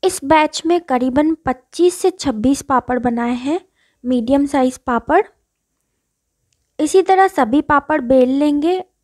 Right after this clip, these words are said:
और सुखा देंगे और इसे एक एयर टाइट कंटेनर में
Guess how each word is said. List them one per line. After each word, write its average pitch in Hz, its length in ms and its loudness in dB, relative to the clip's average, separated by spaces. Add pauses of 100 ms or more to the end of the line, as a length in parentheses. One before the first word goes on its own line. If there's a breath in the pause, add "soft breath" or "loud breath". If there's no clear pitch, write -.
(160)
और 302 240 0 (560)
सुखा 254 460 -2
देंगे 262 400 0 (1200)
और 320 180 2
इसे 311 260 -2
एक - 380 -6 (160)
एयर 302 240 4
टाइट 339 360 0
कंटेनर 262 640 -6
में 294 220 -6